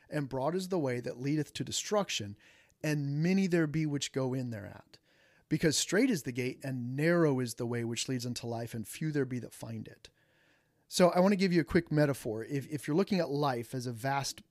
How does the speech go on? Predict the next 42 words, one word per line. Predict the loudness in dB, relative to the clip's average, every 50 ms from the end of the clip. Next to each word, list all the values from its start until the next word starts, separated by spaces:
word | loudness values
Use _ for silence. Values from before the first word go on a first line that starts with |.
| _ -10 -10
plane | -2 0 2 2 2 2 2 0
of | 0 -4
existence, | -6 -6 -4 -4 -4 -4 -4 -6 -8 -10 -10 -10 -12 -12 -12 _ -20 -20 -20 -20 -20 -20 -20 -20 _ _ _ _ _
and | 0 2 2 2 2 0 0 -2 -4 _ _ _ _ _ _ _ _ _ _ _
you | 0 2 2
have | 4 4 4 2 2 0 -4 -14 _ _ _ _
hundreds | -10 0 4 4 6 6 4 2 2
of | -4 -2 -2
paths | -2 0 0 0 0 -2 -4 -6 -10 -10
to | _ -6 -6
choose | -4 -2 0 0 0 0 -2
from, | -8 -12 -12 -14 -14 -14 -16 -20 _ _ _ _ _ _ _ _ _ _ _ _ _ _ _ _ -4
if | -2 -2 2
you | 2 8
look | 8 8 8 8
off | 6 4 4 4 2
to | 4 4
the | 4
right, | 4 4 2 2 0 -2 -4 _ _ _ _ _ _ _ _ _ _ _
you'll | 0 2 2
see, | 4 2 4 4 6
like, | 6 4 2 0 _ -20 _ -4
a, | -4 -4 -2 0
a | 0 0
sunrise | 2 4 6 6 6 6 4 0 -2 -6 -10 -12 -12 -14 -14 -6 -2
off | -2 -2 -2 0
in | -2
the | 0 0
distance, | 0 -2 -2 -4 -10 -14 -18 -16 -16 -16 -16 -16 _ _ _ _ _ _ _
beautiful | 2 4 4 4 4 2 0 0
light | 2 0 -2 -4 -6 -6
that | -6 -4
you | 0 0
want | 0 0
to | -2
go | -2 -2 -4
towards. | -4 -4 -8 -10 -10 -10 -12 -14 -18 -20 -20 _ _ _ _ _ _ _
You | 0 0
look | 0 0
to | -2 -2
the | 0 2
left, | 4 4 2 2 -2 -8 -20 -20